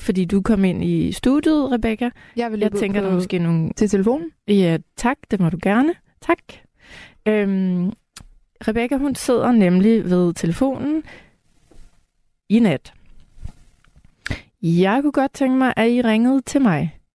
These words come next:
Speaker 1: og til Rebecca og fortæller mig, hvad er jeres yndlingssted på landkortet?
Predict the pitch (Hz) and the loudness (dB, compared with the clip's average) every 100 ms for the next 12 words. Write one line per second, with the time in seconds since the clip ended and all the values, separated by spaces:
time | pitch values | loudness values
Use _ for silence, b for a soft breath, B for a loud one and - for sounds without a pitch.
0 | - 196 294 294 226 175 - - _ b | -6 -2 0 0 0 -2 -8 -14 _ b
1 | b b b 214 226 - 240 240 220 202 | b b b -2 -2 -2 0 0 0 2
2 | 214 208 214 202 196 220 202 214 254 - | 2 0 0 -2 0 0 2 0 -2 -6
3 | - - 240 311 339 - - 196 190 208 | -10 0 0 0 -2 -6 -2 0 0 -4
4 | _ _ _ _ _ _ _ _ _ _ | _ _ _ _ _ _ _ _ _ _
5 | _ _ _ - - 226 226 254 - 277 | _ _ _ -10 -2 -2 -2 -4 -4 -2
6 | 170 160 | 0 -2